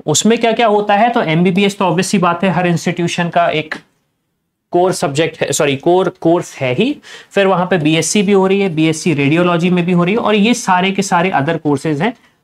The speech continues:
हम इस video में focus करने वाले हैं सिर्फ और सिर्फ एमबीबीएस course के बारे में। अब अगर मैं आगे बढ़ूं, तो एक छोटा सा update देना चाहता हूं मैं, हमारी WhatsApp channel officially updated है, उसका link आप जाके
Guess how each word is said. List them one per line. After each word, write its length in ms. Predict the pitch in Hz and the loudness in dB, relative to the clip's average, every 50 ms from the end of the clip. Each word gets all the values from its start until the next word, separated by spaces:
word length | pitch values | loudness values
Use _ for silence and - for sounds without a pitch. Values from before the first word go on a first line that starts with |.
| - - - - | -20 -10 -4 -2
हम 320 | 254 311 320 311 311 - - | -2 0 -2 -2 -4 -4 -4
इस 200 | 214 226 226 - | -2 -2 -2 -2
video 320 | 170 165 170 170 160 175 170 | 0 0 2 2 2 2 0
में 120 | 180 202 | 0 -2
focus 480 | 196 - - 170 151 147 - 175 - - | -2 -2 -2 -2 -2 0 -2 -4 -2 -2
करने 300 | - 165 139 135 151 147 | -2 -2 -2 -2 -2 -2
वाले 260 | 139 131 127 131 139 | 0 0 -2 -2 -2
हैं 140 | 135 240 254 | -2 -4 -4
सिर्फ 380 | 247 - - 269 277 277 - | -4 -4 -4 -4 -4 -2 -2
और 120 | 202 185 190 | -4 -2 0
सिर्फ 260 | - 269 277 277 - | 0 -2 -2 -2 -4
एमबीबीएस 640 | - 170 160 156 156 165 165 165 160 196 220 208 - | -2 0 2 2 4 2 2 2 2 0 0 0 -2
course 280 | - 139 139 135 - | -2 0 0 -2 -2
के 100 | - 160 | -4 -4
बारे 260 | 123 113 104 104 98 95 | -4 -4 -4 -6 -8 -12
में। 120 | 85 87 _ _ _ _ _ _ _ _ _ _ _ _ _ _ _ _ _ _ - | -16 -20 _ _ _ _ _ _ _ _ _ _ _ _ _ _ _ _ _ _ -4
अब 220 | 202 - - - _ _ _ _ _ - | -2 -2 -4 -6 _ _ _ _ _ -6
अगर 240 | 165 170 220 240 247 | -4 -2 0 0 2
मैं 160 | 262 254 - | 2 0 0
आगे 320 | 165 151 151 147 202 202 | 0 0 0 0 0 0
बढ़ूं, 220 | - 156 143 131 113 107 - _ _ _ _ _ _ _ _ _ _ _ _ _ _ _ _ - | 0 0 0 -2 -4 -6 -12 _ _ _ _ _ _ _ _ _ _ _ _ _ _ _ _ -6
तो 60 | 220 | -4
एक 220 | - 233 247 247 | -2 -2 -2 -2
छोटा 260 | 233 - 226 220 240 262 | -2 0 0 0 0 0
सा 140 | 247 254 | 0 0
update 280 | 233 185 170 208 226 185 | 0 2 2 2 2 2
देना 200 | 196 196 202 208 | 2 2 2 2
चाहता 280 | 202 196 175 165 175 185 | 2 0 0 0 0 0
हूं 60 | 185 | 0
मैं, 160 | 180 196 202 | 0 0 -2
हमारी 420 | - - 170 160 160 165 180 190 | -2 -4 -2 0 0 2 2 2
WhatsApp 480 | 185 151 139 151 147 - - - 214 208 | 2 2 0 -2 -4 -4 -4 -4 -4 -4
channel 360 | 208 - - 170 147 160 175 | -4 -4 -4 -4 -2 -2 -4
officially 600 | 175 - 143 139 139 175 165 - - 180 180 175 | -4 -2 -2 -2 -2 -4 -6 -4 -4 -2 0 0
updated 500 | 170 127 123 127 143 143 143 165 160 147 | 0 -2 -2 -2 -2 -2 0 -2 -2 -4
है, 160 | 135 151 151 - _ _ _ - - - - - | -4 -6 -8 -10 _ _ _ -20 -20 -16 -6 -4
उसका 240 | 165 151 - 214 185 | -2 -2 0 0 0
link 320 | 160 160 180 196 196 196 | 0 2 2 0 0 0
आप 200 | - 151 151 147 | -2 -2 -2 -2
जाके 480 | 127 147 147 139 139 - 180 214 214 | -2 -2 -2 -2 -2 -2 -2 -4 -4